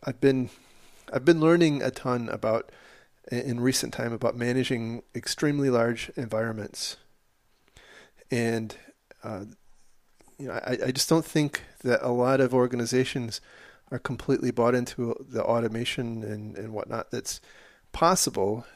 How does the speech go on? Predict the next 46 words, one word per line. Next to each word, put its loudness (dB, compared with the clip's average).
And -4
I -4
think 0
as 0
time 2
goes 6
on 2
and 2
we, 2
we 4
take 2
some 2
of 4
these 4
forcing 2
functions -2
like 0
this, 2
you -4
know, 2
we 2
may 4
end 2
up 0
in -6
a, -4
in -8
a, -12
in -8
a -10
position -2
where 0
we 4
can 2
end -2
up 0
with -4
better, 0
more -2
resilient 0
infrastructure -6
and, -10
and -10
saving -4
some -10
money. -12